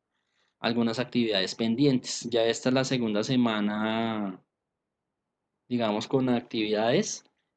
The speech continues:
Cada semana, los lu-, días lunes o más tardar el martes, yo estoy envia-, estaré enviando el video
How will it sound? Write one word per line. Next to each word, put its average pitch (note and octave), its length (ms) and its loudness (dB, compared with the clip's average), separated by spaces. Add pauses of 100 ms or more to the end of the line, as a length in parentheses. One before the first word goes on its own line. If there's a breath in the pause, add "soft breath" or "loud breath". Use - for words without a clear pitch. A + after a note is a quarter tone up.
(120)
Cada D3 260 4
semana, C#3+ 580 4
los B2+ 280 2
lu-, A#2+ 100 4
días A#2+ 220 6
lunes C#3 340 4
o C3 60 2
más A#2 180 4
tardar A#2+ 260 2
el B2+ 100 2
martes, B2 280 2
yo B2 80 0
estoy A#2+ 280 2
envia-, A#2+ 280 2
estaré A2 300 2
enviando A2 340 2
el B2 120 4
video G#2 500 4